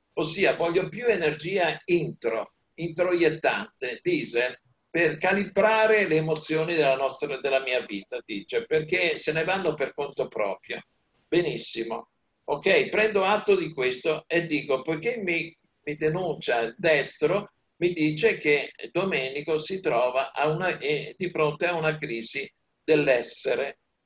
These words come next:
meglio definita crisi di identità, quindi una crisi dell'essere autoattributiva.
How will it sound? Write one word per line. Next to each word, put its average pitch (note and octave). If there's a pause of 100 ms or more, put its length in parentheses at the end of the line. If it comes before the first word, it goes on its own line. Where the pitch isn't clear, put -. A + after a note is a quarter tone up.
(1200)
meglio E3
definita D3+
crisi D#3
di C#3
identità, B2 (520)
quindi E3
una D3+
crisi F3+
dell'essere F3
autoattributiva. D3+